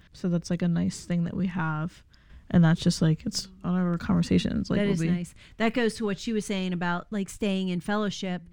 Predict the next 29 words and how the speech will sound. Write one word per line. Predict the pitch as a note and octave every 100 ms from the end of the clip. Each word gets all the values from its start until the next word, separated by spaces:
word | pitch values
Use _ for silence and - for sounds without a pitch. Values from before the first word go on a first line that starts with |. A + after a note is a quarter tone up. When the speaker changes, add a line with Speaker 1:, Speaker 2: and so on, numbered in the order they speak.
| - _
Speaker 2:
to | -
keep | F3 G#3+ G3+
us | F#3
from | - F#3+
getting | F#3 F3+ F3+ -
less | G3+ F#3+ -
salty. | - F#3 F3+ - E3 E3 G3 -
Speaker 1:
Mm-hmm. | G3 F3+ E3 - _ _
Speaker 2:
Like, | G3 F#3
that | G#3 G#3+
fellowship | A3 G#3 - F#3
is | F3+
huge. | - - G3 F3+ E3+
Speaker 1:
Mm-hmm. | G3 F#3 F3+
Speaker 2:
Do | A3+
you |
know | A3
what | A3
that | G3
reminds | G3 F#3+ G#3
me | G3+
of? | G#3+ - _ _ _
Um, | G3+ F#3 F3+
we | A3+ G#3+
went | G#3+
on | G3
vacation | F#3+ F3+ F3+ -
with | F#3+ -
Kate, | - D3+